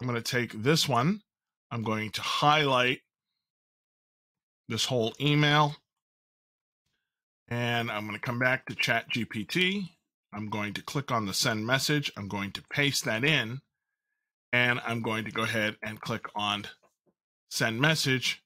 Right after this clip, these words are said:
And now the same thing. It says, "This email is about, uh, different cafes that are available in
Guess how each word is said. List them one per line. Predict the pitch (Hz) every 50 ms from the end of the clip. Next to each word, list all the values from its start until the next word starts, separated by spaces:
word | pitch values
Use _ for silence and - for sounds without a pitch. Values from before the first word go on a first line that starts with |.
| _ _ _ _ -
And | 131 120 113
now | 110 113 110 110 113 113 - -
the | 117
same | - - 110 104 101
thing. | 95 - 123 107 98
It | -
says, | - - 117 110 107 -
"This | - 160 185 - - 170
email | 156 143 139 135 127 123 123 120
is | 117 120
about, | 104 101 120 117 113 113 110 - - - - - - _ _ _ _ _ -
uh, | - 104 104 104 107
different | 104 143 135 135 131 - 156 135 127 - -
cafes | - - 139 123 120 - - 131 123 123 120 120 117 -
that | - 120 113
are | 113 110 107 110
available | 107 - 131 127 123 123 117 104 120 117 113 117 117 -
in | - 120 123 120 113 113 113 110 107